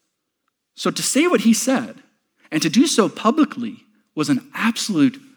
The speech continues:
abomination. "What did you just say about your mom?"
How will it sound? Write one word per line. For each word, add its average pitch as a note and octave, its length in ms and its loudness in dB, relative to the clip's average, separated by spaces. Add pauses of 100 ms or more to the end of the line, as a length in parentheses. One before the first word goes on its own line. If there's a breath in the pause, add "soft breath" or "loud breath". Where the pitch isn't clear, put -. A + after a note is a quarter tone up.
(140)
abomination. B2+ 800 0 (840)
"What E3+ 100 -2
did D4+ 140 2
you F4+ 80 -8
just F#4 180 -6
say D#4 180 -4
about D4+ 320 -4
your A3 80 4
mom?" D#3 420 -2